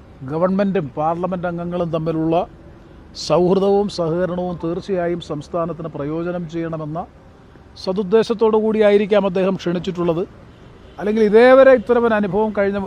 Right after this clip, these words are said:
ഇരുപത്തിയഞ്ച് വർഷക്കാലത്തെ അനുഭവത്തിനിടയിൽ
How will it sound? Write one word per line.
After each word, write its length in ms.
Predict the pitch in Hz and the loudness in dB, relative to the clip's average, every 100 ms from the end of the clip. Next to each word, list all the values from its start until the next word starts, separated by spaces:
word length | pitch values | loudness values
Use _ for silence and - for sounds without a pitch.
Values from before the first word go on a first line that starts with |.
| - | -6
ഇരുപത്തിയഞ്ച് 600 | 180 202 180 220 202 214 | -4 -4 -2 0 0 0
വർഷക്കാലത്തെ 680 | 202 - 202 208 196 190 196 | -2 -2 -4 -2 -2 -2 -2
അനുഭവത്തിനിടയിൽ 840 | 170 156 180 175 165 151 156 | -2 -2 -2 -4 -4 -2 -4